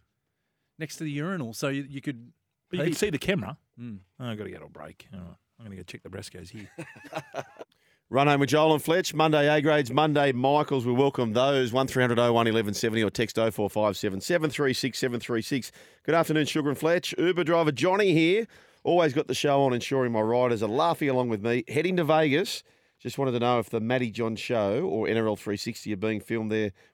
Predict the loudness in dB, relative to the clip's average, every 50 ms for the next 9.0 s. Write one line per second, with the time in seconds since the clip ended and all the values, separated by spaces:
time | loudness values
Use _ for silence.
0 | _ -8 -6 -2 0 0 2 2 0 -2 -2 -2 -4 -6 -8 -8 -10 -10 -12 -14
1 | -10 -6 -2 0 0 2 2 2 0 0 -2 -4 -2 0 0 0 -2 -4 -8 -12
2 | -18 -20 _ _ _ _ _ _ _ _ _ _ _ _ -6 -6 -6 -4 -6 -8
3 | -4 -4 -2 0 0 0 0 0 -2 -4 -4 -4 -6 -4 -4 -4 -4 -4 -4 -4
4 | -6 -6 -6 -6 -4 -2 -2 -2 -2 -2 -2 -4 -4 -4 -6 -6 -8 -8 -8 -6
5 | -6 -6 -6 -6 -6 -8 -8 -8 -8 -10 -12 -12 -12 -16 _ _ _ _ _ _
6 | _ _ -8 -6 -6 -6 -6 -4 -4 -2 -2 -2 -4 -4 -4 -6 -6 -6 -6 -4
7 | -4 -4 -6 -6 -6 -4 -4 -2 -2 -2 -4 -6 -8 -14 -20 _ -8 -4 -2 -2
8 | 0 0 -2 -4 -6 -8 -12 -12 -8 -4 -2 0 0 0 0 0 0 -2 -4